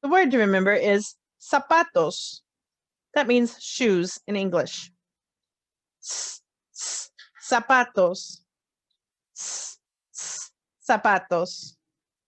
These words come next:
Now let's look at some tricky things. First of all, the vowels in Spanish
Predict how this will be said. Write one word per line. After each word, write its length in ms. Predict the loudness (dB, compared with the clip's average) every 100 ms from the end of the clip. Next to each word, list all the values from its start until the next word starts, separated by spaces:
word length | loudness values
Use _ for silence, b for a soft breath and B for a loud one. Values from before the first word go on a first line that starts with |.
| _ _ _ _ 0
Now 140 | 2
let's 240 | 4 2 -2
look 140 | -4
at 120 | -4
some 200 | -4 -6
tricky 380 | -4 -6 -6 -6
things. 560 | -8 -10 -10 -14 -18 -20 _ _ _ _ _ _ _ _ _ _ _ _ _ _ _ _ _
First 180 | 4 4
of 100 | 4
all, 120 | 4
the 100 | 4
vowels 440 | 2 4 4 4 2
in 120 | -4
Spanish 540 | -2 -2 0 -2 -6